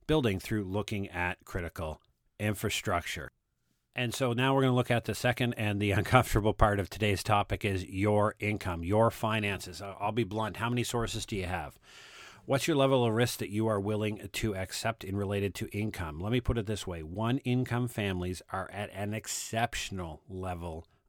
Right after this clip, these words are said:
of risk. covid nineteen has shown us the vulnerability of our incomes, and probably for the first time for most people. Very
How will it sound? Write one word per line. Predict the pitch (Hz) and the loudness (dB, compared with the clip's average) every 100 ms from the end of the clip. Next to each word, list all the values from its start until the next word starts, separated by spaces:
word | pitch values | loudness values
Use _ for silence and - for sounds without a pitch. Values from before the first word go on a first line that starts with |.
| - | -10
of | 87 80 | -8 -6
risk. | 85 76 - - - - - - | -8 -8 -8 -12 -18 -20 -20 -12
covid | - 139 123 | 2 4 6
nineteen | 117 117 120 113 | 2 2 0 -2
has | 101 | -2
shown | - 110 | -4 -4
us | 107 | -4
the | - | -6
vulnerability | 85 107 110 107 92 113 135 123 107 | -4 -2 -2 -4 -2 0 2 2 0
of | 92 | -2
our | 87 85 | -4 -6
incomes, | 80 - - - - - _ _ _ | -8 -12 -14 -14 -16 -18 _ _ _
and | 113 98 | -6 2
probably | 120 151 151 127 | 2 4 2 0
for | - | 0
the | 104 | -4
first | - 113 - | -2 -4 -2
time | 113 104 | -2 -2
for | 98 | -4
most | 92 107 - | -2 -2 -2
people. | - 90 64 - _ - - - _ - | -8 -8 -12 -18 _ -20 -20 -20 _ -4
Very | 101 139 160 135 | 2 2 2 -2